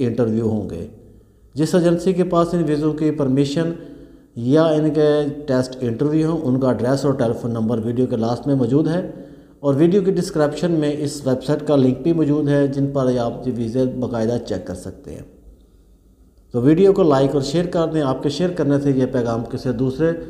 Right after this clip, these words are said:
ज़रूरतमंद भाई के पास भी पहुंच जाएगा।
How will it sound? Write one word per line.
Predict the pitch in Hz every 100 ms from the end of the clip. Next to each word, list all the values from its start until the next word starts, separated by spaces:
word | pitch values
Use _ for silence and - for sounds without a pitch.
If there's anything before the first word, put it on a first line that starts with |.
| - - - - 120
ज़रूरतमंद | 117 123 139 139 127 110
भाई | 110
के | 110 113
पास | 110 104
भी | 131 139
पहुंच | 107 92 87
जाएगा। | 87 82